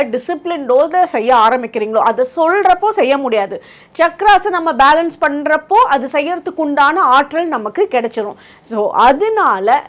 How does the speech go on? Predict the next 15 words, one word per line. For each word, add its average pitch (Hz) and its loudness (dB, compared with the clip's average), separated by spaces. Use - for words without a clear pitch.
ரெய்கி 349 -2
எனர்ஜி 208 -8
உங்களோட 202 -6
லைஃப்ல 285 2
பெரிய 381 -4
சேஞ்சஸை 294 -4
ஏற்படுத்தி 254 -2
காட்டியே 226 -4
தீரும். 233 -4
So 220 -4
நீங்க, 208 -8
நீங்க 214 -6
வந்து 277 -4
ரெய்கியை 285 0
உங்களோட 208 -6